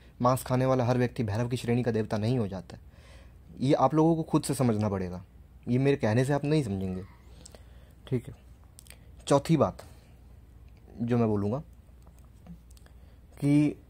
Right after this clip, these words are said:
जिन आर्टिकल्स की मैंने बात करी, उन आर्टिकल्स में एक बात ये भी लिखी हुई है कि बुलाकी के आगे सारे देवी देवता जो होते हैं वो हार मान लेते हैं, हाथ जोड़ देते हैं। कारण क्या है? कारण ये है कि वो बालक है, और बालक जब बिगड़ जाए तो उसको संभालना मुश्किल हो जाता है।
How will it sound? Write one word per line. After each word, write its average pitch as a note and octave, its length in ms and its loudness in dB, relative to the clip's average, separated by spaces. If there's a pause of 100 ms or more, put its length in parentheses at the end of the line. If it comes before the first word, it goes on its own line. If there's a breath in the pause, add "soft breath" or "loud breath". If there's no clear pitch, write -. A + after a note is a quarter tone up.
(300)
जिन B2+ 300 -2
आर्टिकल्स A#2 360 0
की - 80 -2
मैंने B2 160 2
बात G#2 220 2
करी, A#2+ 160 -2
उन A#2+ 160 0
आर्टिकल्स A2 420 0
में B2+ 60 -2
एक A#2 200 0
बात A#2+ 180 0
ये G#2+ 140 0
भी A#2 100 2
लिखी A#2 260 0
हुई G2 140 -2
है A2 140 -8 (600 soft breath)
कि B2 80 0
बुलाकी A2 460 0
के C3+ 120 2
आगे A2+ 220 0
सारे A#2 320 2
देवी A#2 240 4
देवता G#2+ 340 2
जो G2 100 0
होते F#2+ 180 -4
हैं C3 60 -2
वो B2+ 80 -8
हार G2+ 200 2
मान G2 180 0
लेते G2 260 -4
हैं, C#3+ 60 -4
हाथ A2+ 180 -2
जोड़ F#2+ 280 -4
देते E2 240 -12
हैं। - 1300 -18
कारण A2+ 340 2
क्या A#2 120 -2
है? B2+ 120 -2
कारण A2+ 300 0
ये A#2+ 100 2
है B2 80 2
कि C#3+ 100 -6
वो F#3 120 2
बालक G#2 420 2
है, G2 120 -6
और G#2 120 -4
बालक G#2+ 340 2
जब A#2+ 200 2
बिगड़ A#2 260 4
जाए B2 180 4
तो A#2 100 -2
उसको - 160 -6
संभालना A#2 400 0
मुश्किल G#2 320 -2
हो A#2+ 80 4
जाता A2 260 0
है। G2 100 -8